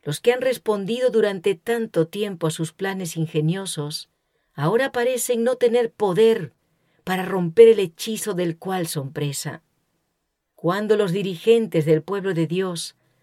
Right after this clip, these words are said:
se apartan de los principios y traen deshonra a su causa, su pecado es mayor que el pecado de aquellos cuyas oportunidades y privilegios han sido menores.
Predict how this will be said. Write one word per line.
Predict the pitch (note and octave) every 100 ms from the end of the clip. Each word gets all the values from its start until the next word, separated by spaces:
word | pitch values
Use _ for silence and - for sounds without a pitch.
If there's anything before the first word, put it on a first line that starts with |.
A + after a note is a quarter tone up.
| _
se | - -
apartan | F#3 - A#3+ C4+ - E3
de | D#3
los | D#3 -
principios | D3+ D3+ - G3 E3 C#3 D#3 - _ _ _ _ -
y | A3+
traen | - B3+ D#4 D#4
deshonra | A#3+ F3+ - G#3+ G#3 D#3+ D3+
a |
su | - D#3+
causa, | F3 F#3 G3 - D#3 E3+ _ _ _ _ _ _ _
su | - D#3+
pecado | F3+ F#3 F#3+
es | G#3 F3
mayor | F#3 E3+ G#3 A3
que | G3+
el | F3
pecado | F#3 E3+ G#3 G3+
de | F#3
aquellos | E3 G#3 G#3+ E3 E3 E3 - _ -
cuyas | A3+ G3 E3
oportunidades | F3+ F3+ E3 F#3+ F3 E3+ G3 G#3 F#3
y | G3
privilegios | E3+ F#3 E3+ E3+ G3+ G#3+ F#3+ F#3 E3+ - _
han | - G3+
sido | E3+ - E3 D3 C#3+ C#3 _ -
menores. | D#3 C3+ C#3+ C3+ C3 - -